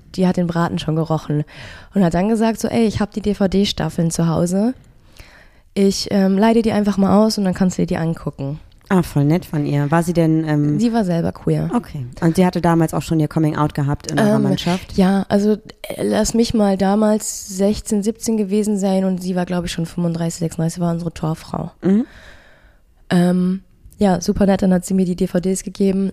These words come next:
Speaker 1: Ähm, ich hab das alles durchgesuchtet, war da aber dann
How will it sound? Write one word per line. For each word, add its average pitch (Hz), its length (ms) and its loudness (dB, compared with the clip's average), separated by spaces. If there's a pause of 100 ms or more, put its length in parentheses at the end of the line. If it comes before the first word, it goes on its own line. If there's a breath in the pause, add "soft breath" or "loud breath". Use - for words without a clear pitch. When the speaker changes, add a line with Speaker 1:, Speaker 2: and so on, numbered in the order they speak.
Speaker 1:
Ähm, 175 240 0
ich - 140 -2
hab 175 80 -2
das 170 120 -4
alles 170 220 -2
durchgesuchtet, 175 880 -2 (640 loud breath)
war 180 240 2
da 190 200 4
aber 185 320 2
dann 185 220 0